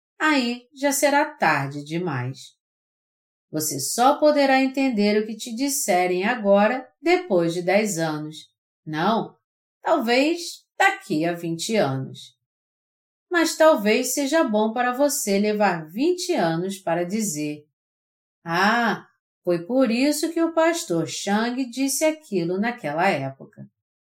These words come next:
Você pode até continuar levando sua vida de fé com seus próprios pensamentos, mas mesmo que passe vinte anos,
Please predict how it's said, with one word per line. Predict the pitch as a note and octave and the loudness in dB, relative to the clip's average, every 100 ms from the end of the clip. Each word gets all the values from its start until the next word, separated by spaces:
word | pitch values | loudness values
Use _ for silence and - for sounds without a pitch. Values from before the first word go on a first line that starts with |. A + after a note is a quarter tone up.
| _ _ _ _ _ _ _ _ | _ _ _ _ _ _ _ _
Você | G#4+ - C4+ | -4 0 0
pode | G3+ E3+ F#3+ G#3 F3+ | 0 0 2 4 0
até | F3 B3 D#4 | -2 -2 0
continuar | D#4+ D4+ D4+ C#4 C#4 C4+ | 0 -2 -2 2 4 4
levando | C#4 G#3+ A3+ A#3 C4 | 0 -2 -4 -2 -4
sua | C4 C4+ C4 | -4 -2 -2
vida | C4 B3 A#3+ C4 | -2 -4 -4 -4
de | C4+ | -4
fé | D4 - G3+ G3 | -6 -2 -2 -2
com | A#3 | -4
seus | A#3 D#4+ E4 | -4 -4 -4
próprios | - E3 E3 G3 G3+ | -2 0 0 -2 -4
pensamentos, | - D#3 D3+ F#3+ F#3+ D3 C#3+ C#3 D#3+ - _ _ _ _ _ | -6 -8 -4 -2 -2 -6 -8 -12 -14 -16 _ _ _ _ _
mas | A4+ F#4+ F#3 | 0 0 0
mesmo | D#3+ F3+ G#3 F#3 E3 | -2 0 0 -2 -6
que | F3 | -10
passe | E3 E3+ F3 F3 E3 | -2 0 0 -2 -4
vinte | A3+ D#4+ D#4+ D4 | -2 -2 -2 -2
anos, | G#3+ G#3 G#3+ B3 - | 0 0 -2 -4 -10